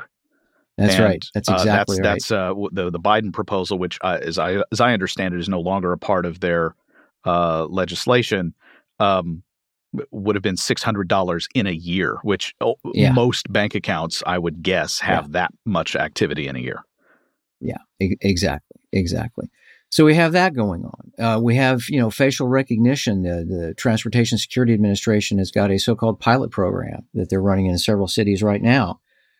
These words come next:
Speaker 1: I have no doubt they want to make it, uh, a permanent thing at every airport, right? Um, we all know that the facial recognition, uh, software, the algorithms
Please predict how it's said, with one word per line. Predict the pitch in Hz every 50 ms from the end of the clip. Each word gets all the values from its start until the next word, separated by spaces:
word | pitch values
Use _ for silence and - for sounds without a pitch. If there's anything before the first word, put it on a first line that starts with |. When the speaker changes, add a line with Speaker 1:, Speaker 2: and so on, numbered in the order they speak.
| _ _ _ _ -
Speaker 1:
I | - 147
have | 175 170
no | 151 135 123
doubt | 113 131 151 160 143
they | - 113
want | 107 117 113
to | 113
make | 110 110 110 110 -
it, | 110 101 - - -
uh, | 123 113 110 107 104 101 101 -
a | 113
permanent | 120 - 143 127 127 123 123 123 120
thing | - 175 170 104 90 - - -
at | 117 113
every | 123 123 131 131
airport, | 147 180 185 _ - - - - _ _ _ _ _ _ -
right? | 101 101 120 135 127 _ _ _ _ _ _ _ _ _ _ _ _ _ _ -
Um, | - 120 120 120 120 120 117 - _ _ -
we | 131 131 139 135
all | 143 165 190
know | 170 135 104 101 98 98
that | 95 95 95 - _
the | 120 107 101 98
facial | - 123 110 107 - 117
recognition, | 107 107 104 - 101 98 98 95 92 - - 98 90 90 90 - _ -
uh, | 107 95 92 87
software, | 87 - - 104 98 98 - - 87 85 85 90
the | 90 95
algorithms | 101 104 107 104 101 98 95 87 82 90 87 90 92 85 -